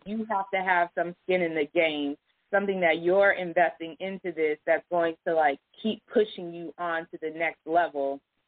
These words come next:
And I agree, like, a lot of people don't have enough why. And then when you counter that a little bit with some of the shame that comes with, "Well,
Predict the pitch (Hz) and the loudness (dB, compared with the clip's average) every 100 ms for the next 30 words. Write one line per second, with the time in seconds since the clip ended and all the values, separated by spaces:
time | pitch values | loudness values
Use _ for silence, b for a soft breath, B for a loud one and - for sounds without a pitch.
0 | _ _ _ - 202 202 208 185 220 220 | _ _ _ -6 0 2 2 0 -2 0
1 | 180 170 180 185 196 190 202 185 180 185 | 0 0 0 0 -2 -6 -10 -8 -4 -2
2 | 175 165 - 185 170 156 - _ _ _ | -2 -4 -2 0 2 0 -2 _ _ _
3 | _ _ _ _ - 185 185 185 175 170 | _ _ _ _ 0 2 4 2 2 0
4 | 170 185 190 160 151 151 - 190 190 202 | 0 2 2 2 2 0 -2 -4 -2 -4
5 | 202 190 185 185 - 185 185 190 170 165 | -4 -6 -8 -8 0 2 2 0 2 2
6 | 156 175 175 175 175 175 165 - - 170 | 2 0 2 2 2 2 0 0 0 4
7 | 160 156 _ _ _ _ 208 190 180 165 | 4 2 _ _ _ _ 0 0 -2 -2
8 | 165 - - 185 185 180 170 147 - 175 | -4 -4 0 0 0 -2 -2 -2 -4 -6
9 | 165 170 170 175 | -4 -4 0 2